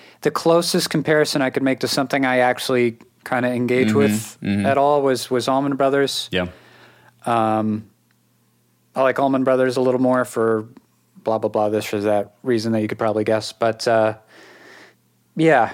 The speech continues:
Speaker 1: you took all the words that I wanted to use pretty much. But it's, it's, uh, yeah, I'm gonna, let's use goofy.
Speaker 2: Yep,
Speaker 1: So you
Speaker 2: goofy.
Speaker 1: didn't say goofy, so it's
Speaker 2: Mm-hmm.
Speaker 1: definitely goofy, harmless.
Speaker 2: Yeah, there you go.
Speaker 1: Uh, community.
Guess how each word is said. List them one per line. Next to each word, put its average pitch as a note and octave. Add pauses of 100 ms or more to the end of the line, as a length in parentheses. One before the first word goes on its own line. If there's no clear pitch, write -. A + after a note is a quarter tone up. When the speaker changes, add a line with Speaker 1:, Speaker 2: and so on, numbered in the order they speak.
Speaker 1:
you C#3+
took E3
all D3+
the D3
words D3
that C#3+
I C#3+
wanted B2
to A2+
use G#2+
pretty A2+
much. G#2+
But A#2
it's, -
it's, -
uh, B2
yeah, B2+
I'm A2
gonna, D#3+
let's D#3+
use E3
goofy. E3+ (320)
Speaker 2:
Yep, G2+ (140)
Speaker 1:
So -
you C3+
Speaker 2:
goofy. -
Speaker 1:
didn't C3
say A#2+
goofy, A2
so -
it's G2+
Speaker 2:
Mm-hmm. -
Speaker 1:
definitely D3
goofy, B2 (1200)
harmless. F3+ (200)
Speaker 2:
Yeah, F#2+ (120)
there F2+
you F#2
go. - (720)
Speaker 1:
Uh, A2+
community. B2